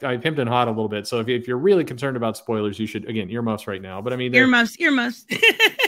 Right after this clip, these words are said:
Speaker 1: So in, in November, what Batman is, uh,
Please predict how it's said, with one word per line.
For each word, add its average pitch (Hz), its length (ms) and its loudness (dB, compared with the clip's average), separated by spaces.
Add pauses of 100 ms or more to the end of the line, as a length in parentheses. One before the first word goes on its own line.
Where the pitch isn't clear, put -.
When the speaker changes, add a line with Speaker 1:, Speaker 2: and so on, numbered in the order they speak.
Speaker 1:
So 190 100 6
in, 196 240 2 (380)
in 208 180 4
November, 185 560 4
what 139 240 2
Batman 156 460 -2
is, 135 260 -6
uh, 131 560 -2